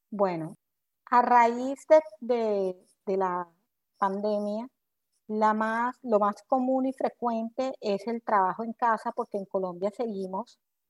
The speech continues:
bajo emergencia económica y sanitaria, a pesar de que ya se ha,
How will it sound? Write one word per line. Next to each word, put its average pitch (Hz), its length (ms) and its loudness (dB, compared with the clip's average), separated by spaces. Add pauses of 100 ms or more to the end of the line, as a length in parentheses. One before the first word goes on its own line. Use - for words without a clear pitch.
(160)
bajo 208 320 4
emergencia 202 680 -2
económica 202 580 -2
y 240 40 0
sanitaria, 190 880 0
a 226 60 0
pesar 196 460 0
de 196 120 0
que 240 340 -2 (640)
ya 208 180 6
se 220 120 -2
ha, 226 100 2